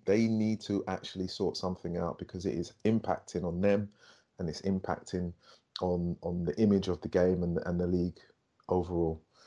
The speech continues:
Uh, talking about pitches, there's a,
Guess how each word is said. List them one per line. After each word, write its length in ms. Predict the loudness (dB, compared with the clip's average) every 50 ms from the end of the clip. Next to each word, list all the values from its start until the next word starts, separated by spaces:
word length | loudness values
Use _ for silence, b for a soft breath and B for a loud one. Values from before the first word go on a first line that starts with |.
| b b b b b
Uh, 200 | 4 6 6 6 4 0 _ -10 -10 -10 -10 -10 -14 -14 -16 -16 -18 _ -20 -20 -14 -12 -12 -12 _ _ _ 0
talking 300 | 4 4 4 4 4 4
about 260 | 4 4 4 2 2
pitches, 400 | 0 -2 -2 -2 -6 -6 -6 -2
there's 160 | -2 -2 -2
a, 60 | -2